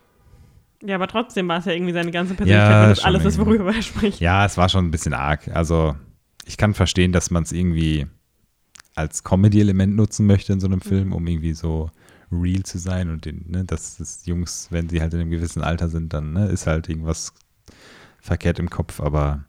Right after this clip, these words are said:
Speaker 2: aber es, es stimmt halt, also man braucht sie halt einfach nicht in dem Film, das ist halt so, ähm, ja,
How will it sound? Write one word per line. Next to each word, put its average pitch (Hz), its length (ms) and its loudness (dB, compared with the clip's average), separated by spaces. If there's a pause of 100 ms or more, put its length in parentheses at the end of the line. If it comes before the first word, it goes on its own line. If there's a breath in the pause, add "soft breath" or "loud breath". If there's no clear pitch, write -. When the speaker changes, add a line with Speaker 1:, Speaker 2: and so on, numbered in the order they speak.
(160)
Speaker 2:
aber 110 300 4
es, 107 220 0
es - 160 4
stimmt 131 180 4
halt, 90 140 4
also 87 260 4
man 98 280 4
braucht 101 280 4
sie 80 180 2
halt 82 140 2
einfach 78 260 0
nicht 78 140 -4
in 76 80 -2
dem 76 80 -4
Film, 73 220 -4
das 76 160 -4
ist - 140 -8
halt 78 180 -2
so, 76 260 -4 (340)
ähm, 73 360 -8 (500)
ja, 71 240 -2